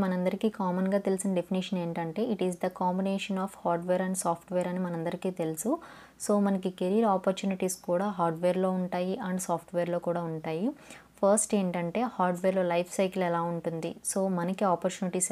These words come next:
ఎలా ఉంటాయి అనేది ఇప్పుడు చూద్దాము. హార్డ్‌వేర్‌లో మనకి డిఫరెంట్ ఫేజెస్ అనేవి ఉంటాయి.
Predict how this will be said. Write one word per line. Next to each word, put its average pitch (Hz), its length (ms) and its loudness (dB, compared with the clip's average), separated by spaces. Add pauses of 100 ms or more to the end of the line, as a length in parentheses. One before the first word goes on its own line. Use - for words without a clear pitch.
ఎలా 165 120 0 (100)
ఉంటాయి 170 300 -4
అనేది 165 300 -6
ఇప్పుడు 190 260 -6
చూద్దాము. 165 440 -4 (400)
హార్డ్‌వేర్‌లో 226 520 6 (100)
మనకి 214 260 2
డిఫరెంట్ 208 400 2
ఫేజెస్ 196 440 4
అనేవి 196 280 2
ఉంటాయి. 175 320 0